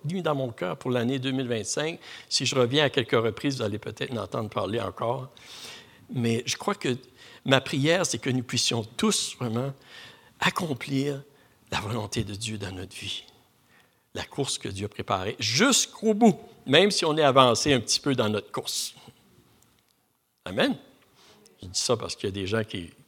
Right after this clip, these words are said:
ils m'ont dit qu'ils étaient avancés dans leur course, hein. OK. Et il y a trois raisons que je veux voir avec vous ce matin, pourquoi la vie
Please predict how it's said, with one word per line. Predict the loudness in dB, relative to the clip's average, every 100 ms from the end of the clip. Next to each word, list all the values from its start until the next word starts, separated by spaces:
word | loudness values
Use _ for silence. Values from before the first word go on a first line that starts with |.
| _ _ _ _
ils | -8 -6 -4 0
m'ont | 4 6
dit | 8
qu'ils | 8 6
étaient | 6 8
avancés | 8 8 4 4 4
dans | 4
leur | 0 -2
course, | -4 -4 -4 -10 -10
hein. | -10 -12 -20 -20 -20 -20 -20 -20 -20 -20 -20 -4
OK. | 0 0 2
Et | 0 0 -10 -20 _ _ _ _ _ _ -14 -14 -20 -20 -20 -20 -20 _ _ _
il | 4
y | 6
a | 6
trois | 6 6
raisons | 8 8 8 4
que | 2 0
je | 2
veux | 4
voir | 4 4
avec | 4 2 2
vous | 0
ce | 0 2
matin, | 2 4 2
pourquoi | 2 -4 2 4 6
la | 4 2
vie | 2 -4 -4